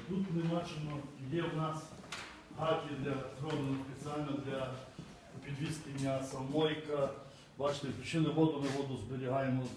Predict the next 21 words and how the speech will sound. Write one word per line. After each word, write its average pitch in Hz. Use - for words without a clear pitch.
набираємо 131
так 123
трішки, 143
бо 120
би 120
не 123
замерзало, 127
бо 120
без 123
для 123
себе. 107
Е, 135
колоди 170
обрізаємо, 139
красимо. 127
Все 180
зроблено 160
за 123
свої 131
кошти. 123
Тому, 175